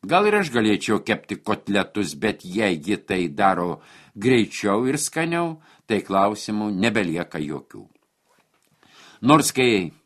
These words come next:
prireikia kažką pagaminti man, vaikai tikrai nelieka alkani. Kiek keblesnė situacija, kai vaikai kažką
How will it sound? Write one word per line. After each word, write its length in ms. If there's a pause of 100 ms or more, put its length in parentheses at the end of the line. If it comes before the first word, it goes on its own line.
(260)
prireikia 600
kažką 500
pagaminti 680
man, 340 (460)
vaikai 500
tikrai 460
nelieka 500
alkani. 460 (720)
Kiek 400
keblesnė 580
situacija, 880
kai 160
vaikai 460 (100)
kažką 460